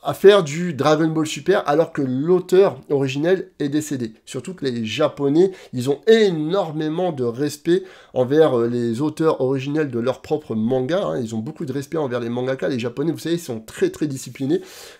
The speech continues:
Euh, il y a eu quelques exceptions comme Berserk avec Kentaro Miura, et cetera. Je vous l'avais déjà, euh,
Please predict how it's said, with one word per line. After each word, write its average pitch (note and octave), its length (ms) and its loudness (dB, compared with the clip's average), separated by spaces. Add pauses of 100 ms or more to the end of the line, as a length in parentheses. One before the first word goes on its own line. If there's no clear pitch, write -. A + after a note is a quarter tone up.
(120)
Euh, A2+ 200 -4
il A#2 60 -4
y B2 60 4
a B2+ 40 4
eu D#3 120 0
quelques D3+ 460 -2
exceptions D3+ 440 -6
comme B2+ 240 -2
Berserk C3 480 -6
avec A#2+ 140 -8
Kentaro B2 420 -4
Miura, A#2+ 420 -2
et A2+ 60 -6
cetera. C3+ 300 -6
Je C3 80 -8
vous A#2 80 -6
l'avais G#2+ 240 -6
déjà, A2 420 -4
euh, G#2+ 80 -6